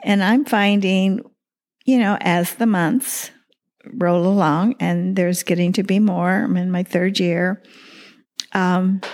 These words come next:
you know, I feel calm. I feel that protection. I always just say, "Lord, put your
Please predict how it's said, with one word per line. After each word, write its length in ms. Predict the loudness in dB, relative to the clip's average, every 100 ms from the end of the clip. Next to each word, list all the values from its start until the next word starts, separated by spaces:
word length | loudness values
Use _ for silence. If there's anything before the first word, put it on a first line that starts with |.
| -16 -20 _ _ _ _ _ _ _ _ _ -14 -2
you 160 | 2
know, 240 | 2 0 0
I 320 | 0 2 0
feel 320 | -2 -2 -2
calm. 600 | -2 -2 -2 0 -2 -4 -10 _ _ _ _ _ _ _ _ _ _ _ _ _ _ _ _ -20 -4
I 120 | -2
feel 240 | 0 0 0
that 200 | 0 -2
protection. 760 | -4 -4 -6 -4 -6 -4 -4 -6 _ _ _ _ _ _ _ _ -12
I 40 | -6
always 180 | -4 -2
just 240 | -2 0
say, 280 | 0 2 0
"Lord, 340 | 0 -2 -2 -2
put 240 | -6 -2
your 260 | -2 -2